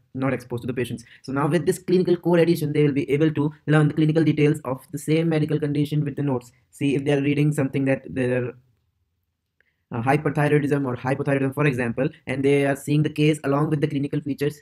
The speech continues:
uh, which have been explained with the case or the images, you will not be able to forget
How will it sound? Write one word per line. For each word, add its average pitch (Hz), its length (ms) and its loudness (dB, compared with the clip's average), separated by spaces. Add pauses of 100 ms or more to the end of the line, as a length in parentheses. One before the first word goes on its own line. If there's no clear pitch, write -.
(160)
uh, 127 80 -4
which 127 140 -4
have 131 140 -6
been 131 160 -6
explained 147 380 -4
with 151 100 0
the 165 60 -4
case 151 340 0
or 131 100 -4
the 139 100 0
images, 139 380 -2 (160)
you 131 80 -2
will 131 80 0
not 139 240 0
be 147 300 -2
able 139 260 0
to 143 180 -6
forget 131 520 -6